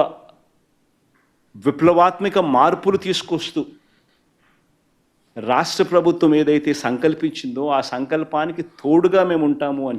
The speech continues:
చెప్పి, కేంద్ర ప్రభుత్వం రాష్ట్ర ప్రభుత్వానికి లేఖ రాయడం, ఇది ఒక టేక్ అవే.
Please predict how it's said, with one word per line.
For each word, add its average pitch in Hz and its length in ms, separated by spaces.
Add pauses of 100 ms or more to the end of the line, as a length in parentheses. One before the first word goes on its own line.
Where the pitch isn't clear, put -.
చెప్పి, 117 220 (2750)
కేంద్ర 180 420
ప్రభుత్వం 147 600 (1900)
రాష్ట్ర 117 480
ప్రభుత్వానికి 156 720
లేఖ 143 300
రాయడం, 117 640 (1700)
ఇది 131 120
ఒక 135 200
టేక్ 147 300
అవే. 127 160